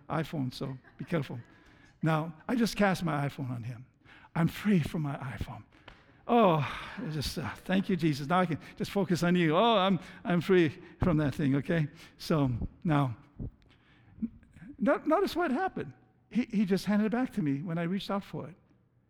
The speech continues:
So often that's what we do with the cares of this life. We cast them on the Lord, and then we reach out and take it back. Without a word being spoken, we reach out and take it back.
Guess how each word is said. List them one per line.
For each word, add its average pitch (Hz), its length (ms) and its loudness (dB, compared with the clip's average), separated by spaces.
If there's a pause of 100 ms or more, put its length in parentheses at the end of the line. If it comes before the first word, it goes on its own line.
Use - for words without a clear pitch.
(400)
So - 160 2
often 233 260 4
that's 185 220 2
what 185 120 0
we 185 120 2
do 196 180 0
with 156 260 -4
the 165 60 -6
cares 165 300 0
of 151 100 -4
this 143 160 -8
life. 160 380 -6 (720)
We 165 120 2
cast 220 360 -4
them 208 120 6
on 196 100 4
the 180 60 2
Lord, 139 340 -2 (1120)
and 143 100 2
then 151 480 2 (840)
we 139 100 -2
reach 160 300 -4
out 151 180 -10 (320)
and - 80 -18
take - 160 -10
it - 100 -20
back. - 360 -12 (960)
Without 160 260 0
a 151 40 2
word 190 360 -2 (220)
being 170 160 0
spoken, 220 440 -2 (140)
we 151 140 -2
reach 165 280 0
out 160 180 -6
and 139 100 -6
take 165 180 -4
it 147 80 -8
back. 147 260 -10